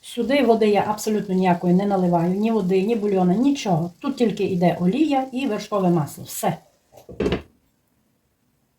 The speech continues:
Поки тушкуються гриби, у розігріту сковорідку без олії, без нічого, я добавляю звичайну таку магазинну сметану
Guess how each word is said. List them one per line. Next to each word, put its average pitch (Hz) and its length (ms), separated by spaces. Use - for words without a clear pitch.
Поки 240 260
тушкуються 190 580
гриби, 214 480
у 254 120
розігріту 233 540
сковорідку 214 580
без 208 260
олії, 196 340
без 233 360
нічого, 185 540
я 214 140
добавляю 185 600
звичайну 226 580
таку - 220
магазинну 185 540
сметану 254 640